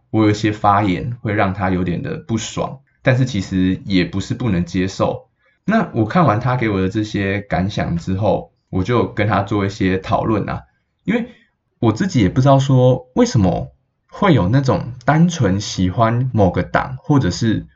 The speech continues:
我就是讨厌某个党的这种想法会存在。那他们家为什么会不喜欢呢？他的原因是说，他阿祖当初也是一个有钱有势的地方士绅，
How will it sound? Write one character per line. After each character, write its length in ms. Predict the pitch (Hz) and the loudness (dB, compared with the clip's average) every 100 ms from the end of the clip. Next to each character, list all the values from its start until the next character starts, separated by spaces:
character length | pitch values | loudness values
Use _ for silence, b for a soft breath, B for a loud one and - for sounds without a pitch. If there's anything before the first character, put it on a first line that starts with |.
| b - | b -2
我 180 | 98 | 0
就 240 | 87 143 117 | 2 4 4
是 200 | - 107 | 2 -2
讨 260 | - 76 | 0 0
厌 120 | 101 101 | 2 0
某 160 | 87 | -2
个 140 | 82 90 | -2 -2
党 240 | - - | -2 -2
的 140 | 85 | -6
这 100 | - | -4
种 240 | 120 110 - _ - | -2 -2 -4 _ -16
想 320 | - 82 107 | -4 -2 0
法 240 | - 78 - | 0 0 0
会 320 | 120 - 131 | 0 0 -2
存 320 | - - - | -4 -4 -2
在。 380 | 90 - - - _ - | 0 0 -2 -8 _ 0
那 240 | 220 175 B B | 0 0 B B
他 120 | - 220 | -2 0
们 120 | 180 | 4
家 180 | 170 175 | 4 4
为 100 | 180 | 4
什 140 | - | 2
么 80 | 98 | 2
会 80 | 131 | 4
不 140 | 123 | 4
喜 180 | - - | 2 0
欢 240 | 98 98 | 0 2
呢？ 240 | 92 95 - _ - | 2 0 -4 _ -2
他 180 | 143 147 | 2 4
的 100 | 123 | 4
原 200 | 101 101 | 2 0
因 100 | 117 | 0
是 100 | 117 | 0
说， 360 | 120 104 104 - b | 0 0 0 -4 b
他 120 | 135 | 0
阿 200 | - 95 | 2 0
祖 320 | 92 113 95 | 2 4 4
当 240 | 95 95 98 | 2 -2 -2
初 320 | 107 95 95 | 0 0 2
也 140 | 101 | 0
是 340 | 90 127 104 - | 0 0 0 -2
一 120 | 101 | -2
个 280 | 95 85 - _ | 0 -2 -4 _
有 240 | 107 98 92 | 0 0 0
钱 300 | - 92 98 | 0 0 0
有 160 | 92 | -2
势 220 | 95 - 104 | -2 -2 0
的 140 | 90 | 0
地 220 | - 113 | 0 -2
方 220 | 95 95 | 0 0
士 280 | 101 - 95 | -2 -2 -2
绅， 360 | 90 92 90 | 0 2 2